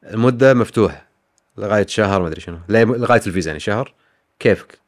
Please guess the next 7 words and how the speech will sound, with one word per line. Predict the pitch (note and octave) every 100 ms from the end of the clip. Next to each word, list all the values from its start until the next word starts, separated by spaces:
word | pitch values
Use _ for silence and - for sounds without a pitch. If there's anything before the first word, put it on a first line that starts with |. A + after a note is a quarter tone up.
| _ -
تبي | C#3+ A#2+
يومين | A#2 A#2+ C3 A2+
وترجع، | - D3 A#2 A2+ - _ _ _
تبي | - B2 G#2+
خمسة | A#2 G#2+ A2
أيام | A2+
وترجع. | G#2 C#3+ B2+ A2+